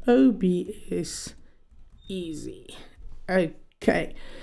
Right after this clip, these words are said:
And then once, uh, you have done that, you can go and select the font, you can select the size, you can select the shape, you can select all of that.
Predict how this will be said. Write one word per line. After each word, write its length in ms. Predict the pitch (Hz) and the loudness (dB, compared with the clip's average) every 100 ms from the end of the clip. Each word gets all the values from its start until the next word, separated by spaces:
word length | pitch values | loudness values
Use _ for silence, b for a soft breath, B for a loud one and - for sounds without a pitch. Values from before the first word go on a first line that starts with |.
| B B B - | B B B -2
And 120 | 185 | 2
then 200 | 196 208 | 6 8
once, 400 | 202 233 240 - | 8 6 4 2
uh, 380 | 220 214 208 202 | 4 6 4 4
you 540 | - - 208 208 208 208 | 0 0 6 8 8 6
have 280 | 175 190 - | 4 0 4
done 220 | 220 247 | 6 8
that, 200 | 240 240 | 6 4
you 60 | |
can 220 | 202 202 196 | 2 4 6
go 100 | 185 | 6
and 160 | 180 | 4
select 360 | - 190 185 185 | 2 2 2 2
the 60 | |
font, 360 | 165 240 262 247 | 2 4 4 4
you 80 | 190 | 0
can 160 | 185 | -2
select 280 | 175 185 160 | -2 -4 -6
the 80 | 175 | -6
size, 400 | - 226 220 202 | 0 4 4 4
you 100 | 190 | 0
can 180 | 185 175 | 0 -4
select 320 | - 175 165 | -4 -6 -6
the 80 | 170 | -4
shape, 340 | - 214 196 | 4 4 4
you 60 | - | -2
can 180 | - 185 | -6 -4
select 300 | 180 175 190 | -4 -4 2
all 120 | 196 | 4
of 100 | 175 | 6
that. 280 | 226 311 | 4 2